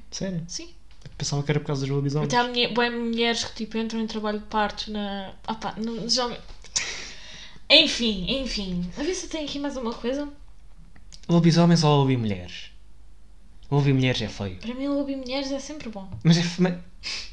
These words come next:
Speaker 1: a Marisa gosta de furries.
Speaker 2: <laughs> Para!
Speaker 1: Não, mas mulher para mim é uma palavra muito feia.
Speaker 2: Yeah.
Speaker 1: Lobimulher. É tipo, em, em inglês é werewolf. Tipo,
Speaker 2: Yeah,
Speaker 1: é,
Speaker 2: é igual.
Speaker 1: é igual.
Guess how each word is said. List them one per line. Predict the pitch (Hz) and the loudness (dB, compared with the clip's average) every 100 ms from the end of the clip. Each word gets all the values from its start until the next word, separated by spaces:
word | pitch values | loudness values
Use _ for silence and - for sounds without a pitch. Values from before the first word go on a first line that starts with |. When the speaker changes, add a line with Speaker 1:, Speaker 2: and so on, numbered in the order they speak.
| - - - - - - - - - - - - - | -14 -14 -14 -14 -14 -14 -14 -14 -16 -16 -14 -14 -8
Speaker 1:
a | 127 | -4
Marisa | 127 120 120 | 0 0 0
gosta | 120 120 123 | 0 -2 -4
de | |
furries. | - 139 123 113 - - - | 0 4 6 4 0 -4 -4
Speaker 2:
<laughs> | - - - 960 960 - 880 855 - - - | -6 0 8 8 6 0 0 0 -4 -6 -4
Para! | - 311 349 294 233 220 233 - 180 | 8 12 12 12 6 6 4 8 12
Speaker 1:
Não, | 208 | 12
mas | 175 | 12
mulher | 175 185 170 156 151 160 | 12 12 12 12 10 8
para | 156 | 6
mim | 147 | 6
é | 151 156 | 6 4
uma | 143 | 2
palavra | 143 135 131 135 | 2 2 4 4
muito | 127 135 - | 4 2 2
feia. | 143 | 0
Speaker 2:
Yeah. | 143 - 247 240 - - - - - - - - - - - | 0 -2 -6 -10 -10 -12 -12 -14 -14 -14 -14 -16 -16 -14 -2
Speaker 1:
Lobimulher. | 131 135 131 123 110 104 104 - - 175 175 | 2 4 4 2 2 0 -2 -6 -10 -8 -4
É | |
tipo, | 180 170 | 0 2
em, | 123 123 | 2 0
em | 139 143 | 2 4
inglês | 139 151 175 175 | 6 8 8 8
é | 175 | 8
werewolf. | 175 180 165 151 - | 8 8 8 6 4
Tipo, | - | 0
Speaker 2:
Yeah, | 294 330 262 240 | 2 2 0 2
Speaker 1:
é, | 139 | 6
Speaker 2:
é | 262 262 | 8 6
igual. | 233 254 226 208 | 6 4 2 -2
Speaker 1:
é | 117 | 0
igual. | 135 127 120 | 4 2 0